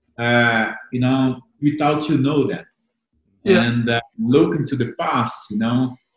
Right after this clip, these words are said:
Speaker 1: uh, drove me to, to build up, you know, step by step my career as well, like, like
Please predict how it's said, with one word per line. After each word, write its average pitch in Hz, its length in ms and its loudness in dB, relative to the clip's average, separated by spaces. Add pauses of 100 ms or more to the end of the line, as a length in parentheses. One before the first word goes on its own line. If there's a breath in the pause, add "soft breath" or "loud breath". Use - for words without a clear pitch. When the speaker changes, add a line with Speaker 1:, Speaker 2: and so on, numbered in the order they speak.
Speaker 1:
uh, 113 680 -2
drove 135 280 -2
me 127 280 0
to, 123 380 -4
to - 160 -10
build 151 200 0
up, 127 320 0
you - 60 -6
know, - 140 -6
step 127 360 -10
by 117 120 -6
step 113 440 -8
my 110 120 -8 (140)
career 110 320 -6
as 104 180 -10
well, 104 260 -8
like, 101 240 -10 (260)
like 98 200 -14